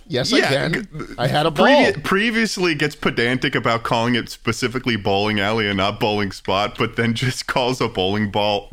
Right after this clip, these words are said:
Speaker 2: ball is crazy.
Speaker 1: I had a ball, and I had a little <laughs> bag full of powder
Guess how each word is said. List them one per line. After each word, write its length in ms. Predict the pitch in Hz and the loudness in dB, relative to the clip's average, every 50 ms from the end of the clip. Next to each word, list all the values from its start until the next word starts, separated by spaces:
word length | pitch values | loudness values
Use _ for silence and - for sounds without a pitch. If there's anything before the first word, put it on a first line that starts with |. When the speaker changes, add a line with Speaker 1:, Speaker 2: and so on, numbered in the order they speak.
| 95 87 - | -14 -10 -6
Speaker 2:
ball 500 | - 82 90 90 92 104 120 135 160 - - | -2 -2 0 0 0 0 0 -2 -2 -4 -2
is 160 | - 113 98 | -2 -2 -2
crazy. 680 | - - - - 113 104 95 92 85 - - 67 - - - - - _ _ _ _ _ _ _ _ _ _ _ _ _ _ _ _ _ _ _ _ _ _ _ _ _ _ _ _ _ - | -4 -8 -4 -2 0 0 0 0 -2 -4 -6 -12 -14 -14 -16 -20 -20 _ _ _ _ _ _ _ _ _ _ _ _ _ _ _ _ _ _ _ _ _ _ _ _ _ _ _ _ _ -4
Speaker 1:
I 120 | 123 151 | -2 0
had 180 | 175 190 202 208 | 2 2 2 0
a 40 | 208 | 0
ball, 560 | 160 147 127 117 123 156 - - - _ _ - | 2 2 4 4 4 2 0 -4 -10 _ _ -10
and 160 | - 131 131 | -6 -4 -2
I 60 | 131 | 0
had 180 | 135 139 151 151 | 0 2 2 4
a 60 | 156 156 | 4 4
little 180 | 160 156 143 | 4 4 2
<laughs> 140 | 123 117 110 | 2 0 -2
bag 400 | 107 156 160 180 180 165 165 160 | 2 4 4 6 4 4 2 -2
full 240 | - - - 170 165 | -8 -4 -2 -2 -2
of 100 | 151 127 | -2 -2
powder 520 | - 120 139 135 139 151 151 180 196 262 | -2 0 2 2 2 2 2 0 -4 -8